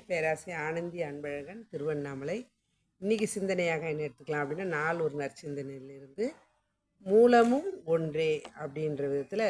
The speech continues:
சுவாமி என்ன சொல்றாருன்றதை நம்ம தெரிஞ்சுப்போம். ஆனா பேசிக் பார்த்தீங்க அப்படின்னா, இறையாற்றல்,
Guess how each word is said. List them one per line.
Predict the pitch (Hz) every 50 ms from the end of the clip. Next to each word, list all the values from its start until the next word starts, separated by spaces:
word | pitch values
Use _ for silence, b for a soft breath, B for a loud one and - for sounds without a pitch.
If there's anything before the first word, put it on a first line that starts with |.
| 147 147
சுவாமி | 151 - - 170 160 170 165 160 156
என்ன | 147 139 151 156
சொல்றாருன்றதை | - - 143 135 143 139 139 131 135 131 123 127 131 - -
நம்ம | 220 202 156 131 123 -
தெரிஞ்சுப்போம். | 147 135 135 120 117 127 - - - _ _ _ _ _ _ _ _ _ _ _ _ _ _ _ _ _ -
ஆனா | 196 214 214
பேசிக் | 175 165 202 226 233 214 - 262 254 - -
பார்த்தீங்க | - 185 180 - 196 185 180 190
அப்படின்னா, | 190 175 160 170 190 214 220 208 180 170
இறையாற்றல், | 170 165 175 175 180 175 165 165 - 165 185 214 -